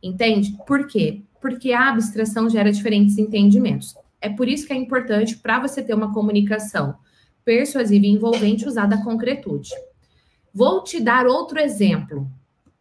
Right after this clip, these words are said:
Imagine uma pessoa. Imaginou?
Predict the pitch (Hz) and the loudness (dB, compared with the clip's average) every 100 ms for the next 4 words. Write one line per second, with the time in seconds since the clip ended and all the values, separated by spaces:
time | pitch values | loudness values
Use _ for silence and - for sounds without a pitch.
0 | _ _ _ _ _ _ _ _ 285 311 | _ _ _ _ _ _ _ _ -4 -2
1 | 302 262 240 359 381 339 330 339 - 247 | -2 -2 -4 -2 -2 -2 -4 -6 -8 -4
2 | 170 151 143 131 _ _ _ _ _ _ | -2 -2 -6 -12 _ _ _ _ _ _
3 | _ _ _ _ _ _ _ _ _ _ | _ _ _ _ _ _ _ _ _ _
4 | _ _ _ _ _ _ _ _ _ _ | _ _ _ _ _ _ _ _ _ _
5 | _ _ _ _ _ _ _ _ _ _ | _ _ _ _ _ _ _ _ _ _
6 | _ _ _ _ _ _ _ _ _ _ | _ _ _ _ _ _ _ _ _ _
7 | - 180 170 214 339 453 | -8 -4 -2 0 0 -2